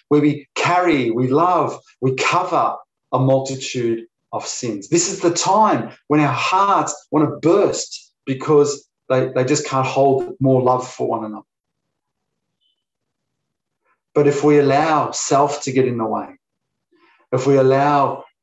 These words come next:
bitterness to creep in, if we allow sin to creep in, if we allow these things and, and we, they go unchecked and unnoticed or, or not dealt with, then for sure it's going to be very hard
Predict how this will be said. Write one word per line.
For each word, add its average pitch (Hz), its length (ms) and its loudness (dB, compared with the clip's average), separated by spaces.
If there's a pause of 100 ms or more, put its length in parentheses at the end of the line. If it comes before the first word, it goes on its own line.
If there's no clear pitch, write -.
(200)
bitterness 147 560 0
to 131 80 -2
creep 120 340 -2
in, 113 140 0
if 113 140 -4
we 131 100 6
allow 139 300 4
sin 151 460 2
to 143 120 -4
creep 120 360 -2
in, 113 100 -4
if 117 140 -8
we 139 120 4
allow 143 320 4
these 143 320 0
things 143 300 0
and, 127 200 -4 (120)
and 131 140 2
we, 131 120 2 (100)
they 131 140 2
go 147 300 2
unchecked 143 680 -2
and 139 160 -2
unnoticed 135 1080 0 (1000)
or, - 260 -4
or 135 300 2
not 135 300 2
dealt 143 360 0
with, 113 260 -4 (1600)
then 127 100 -2
for 135 120 -6
sure 151 400 2
it's - 120 -8
going 135 140 -2
to 127 80 -6
be 120 140 -4
very 135 340 2
hard 120 580 -2